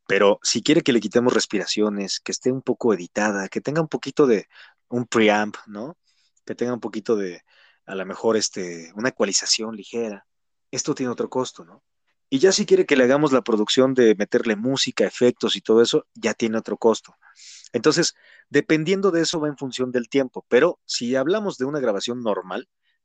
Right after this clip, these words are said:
digamos que no le voy a hacer nada más que grabar. La verdad es que yo sí me aviento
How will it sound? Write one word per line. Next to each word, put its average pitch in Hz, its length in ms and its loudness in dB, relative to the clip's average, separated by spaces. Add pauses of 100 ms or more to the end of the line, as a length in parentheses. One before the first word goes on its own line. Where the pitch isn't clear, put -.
(160)
digamos 156 280 2
que 131 100 0
no 135 100 2
le 143 80 6
voy 143 140 6
a 131 40 6
hacer 120 240 0
nada 113 320 0
más - 200 -6
que - 120 -8
grabar. 180 300 -8 (1040)
La 101 140 -8
verdad 98 260 -6
es 131 100 0
que 123 120 -2
yo 107 120 2
sí - 100 -4
me 120 80 0
aviento 104 480 2